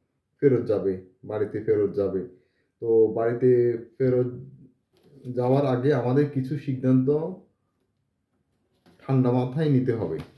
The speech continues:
করণীয় কি? বন্যার পরবর্তীতে আমাদের যে কাজগুলো অবশ্যই করতে হবে, সেটা হচ্ছে আমাদের বাড়ি নিরাপদ কিনা, বসবাসে-, বসবাসের উপযোগী অথবা, এ,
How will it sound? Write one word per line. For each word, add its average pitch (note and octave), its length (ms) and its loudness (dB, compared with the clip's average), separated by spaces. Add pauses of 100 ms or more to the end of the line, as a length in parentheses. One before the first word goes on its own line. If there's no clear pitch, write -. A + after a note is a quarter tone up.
(340)
করণীয় C#3+ 480 2
কি? F2 300 -12
বন্যার B2 480 2
পরবর্তীতে B2 760 0
আমাদের C3+ 400 0
যে A#2 180 -2
কাজগুলো A#2 460 0
অবশ্যই A2+ 380 0
করতে C3+ 320 -2
হবে, D3+ 360 -4 (680)
সেটা C3+ 260 4
হচ্ছে D#3+ 760 2 (1120)
আমাদের D3 560 4
বাড়ি B2+ 720 2
নিরাপদ C3+ 520 4
কিনা, G2+ 320 -8 (680)
বসবাসে-, C3+ 840 2
বসবাসের C3+ 680 -2
উপযোগী A#2+ 800 -4
অথবা, C3 680 -2 (340)
এ, F#2+ 460 -6